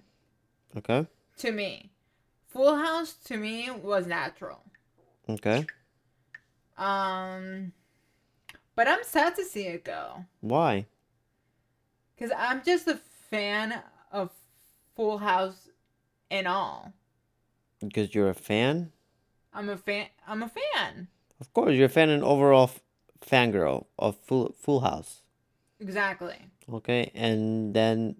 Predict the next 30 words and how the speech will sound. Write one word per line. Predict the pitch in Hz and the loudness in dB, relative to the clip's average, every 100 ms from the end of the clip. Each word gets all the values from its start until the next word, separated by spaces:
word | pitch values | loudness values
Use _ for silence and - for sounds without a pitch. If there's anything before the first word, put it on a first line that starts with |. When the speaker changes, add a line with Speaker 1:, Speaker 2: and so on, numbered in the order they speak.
| - | -8
Speaker 1:
but | 98 120 143 | 0 4 6
it's | 143 | 4
the | 170 | 2
final | - 165 156 | 4 4 4
season. | 165 135 110 | 2 2 4
What | 127 | 6
do | 156 | 6
you | 165 | 6
think? | 170 147 | 2 4
What | 131 | 6
are | 135 | 6
you | |
gonna | 139 | 4
be | 131 135 | 4 4
expecting? | 131 - 139 139 - 95 104 _ _ _ _ _ _ _ _ _ _ _ _ _ _ _ _ _ - | 2 2 4 4 2 -2 -4 _ _ _ _ _ _ _ _ _ _ _ _ _ _ _ _ _ -6
Speaker 2:
I | 185 190 180 _ | -4 -4 -6 _
hope | 208 220 285 349 _ _ _ _ _ _ _ _ _ - | -4 -2 -2 -4 _ _ _ _ _ _ _ _ _ -16
Speaker 1:
Mm-hmm. | 110 113 139 - _ _ _ _ _ _ _ | -10 -8 -8 -10 _ _ _ _ _ _ _
Speaker 2:
she | _ - 226 214 | _ -12 -10 -8
ends | - 202 202 190 | -6 -6 -6 -4
up, | 202 196 196 196 _ _ _ _ _ _ _ _ _ _ _ _ _ | -2 0 -2 -4 _ _ _ _ _ _ _ _ _ _ _ _ _
I'm | 226 269 | 0 0
sad | 294 - 233 214 233 | -2 0 4 4 2
she | - 220 | -4 -4
didn't | 214 190 | -2 -2
end | 151 180 185 | -2 -2 0
up | 180 165 | 0 -2
with | 170 165 170 | -6 -8 -8
Matt. | 156 175 214 254 - _ - | -4 -2 -2 -6 -18 _ -6
Um, | 190 180 175 175 | -6 -6 -8 -10